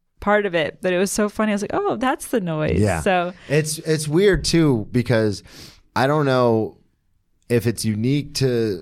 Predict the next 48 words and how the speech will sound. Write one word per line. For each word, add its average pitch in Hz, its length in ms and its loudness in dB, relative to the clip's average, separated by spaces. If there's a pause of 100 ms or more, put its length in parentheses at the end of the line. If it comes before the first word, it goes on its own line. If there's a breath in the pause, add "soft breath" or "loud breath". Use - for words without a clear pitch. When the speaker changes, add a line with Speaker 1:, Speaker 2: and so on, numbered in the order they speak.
Speaker 2:
a 107 120 0
few 131 340 0
people 180 400 2
in 175 100 2
New 175 60 4
York, 170 240 2
but 117 100 2
I, 131 220 2
I'm 117 240 0
so 117 220 2
obsessed 107 420 0
with 127 140 -2
comedy 143 400 0
that, 113 160 0
like, 98 160 0
I 107 160 0
do, 107 400 0 (200 loud breath)
even 160 220 0
at 92 140 -2
Mike's, 90 600 -8 (480)
excuse 107 320 -4
me, 82 120 -2
I'll 95 140 0
be, 110 100 0
like, 104 160 0
on 110 100 0
my 104 140 0
phone, 104 340 0
but 110 100 0
I'm 107 200 0
listening. 82 560 -2
Speaker 1:
Yeah, 180 220 -4
yeah. 160 300 -2
Speaker 2:
And 127 80 0
if 127 120 0
something 156 320 0
hits 156 200 0
me, 120 100 -2
I'll 110 120 0
start 104 240 -4
laughing. 92 640 -6 (680 soft breath)
And 123 260 0
it's 120 280 -2
weird 131 440 2
how 123 260 -2
many 135 220 -2
people, 131 420 -2
like, 104 180 -2